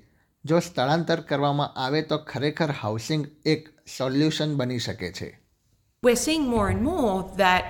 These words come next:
Speaker 2: construction workers in particular from overseas are being favoured for their ability to help increase our productive capacity in construction and actually deliver more housing.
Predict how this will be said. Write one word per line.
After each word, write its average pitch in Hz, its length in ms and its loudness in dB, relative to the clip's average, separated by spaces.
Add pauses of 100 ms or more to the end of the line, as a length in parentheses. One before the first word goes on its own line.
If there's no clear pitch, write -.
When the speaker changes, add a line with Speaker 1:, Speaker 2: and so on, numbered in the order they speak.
Speaker 2:
construction 220 880 0
workers 175 540 -4
in 185 160 -6
particular 196 600 -2
from 175 280 -8
overseas 165 720 -4 (360)
are 190 120 -4
being 185 320 2
favoured 240 420 0
for 175 200 -6
their 180 120 0
ability 175 460 0
to 175 220 -8
help 180 200 -2
increase 233 480 -4
our 180 200 -2
productive 208 480 0
capacity 208 680 -4
in 180 180 -4
construction 202 640 -4 (380)
and 202 180 0
actually 208 400 -4
deliver 180 420 -4
more 165 280 -4
housing. 156 440 -8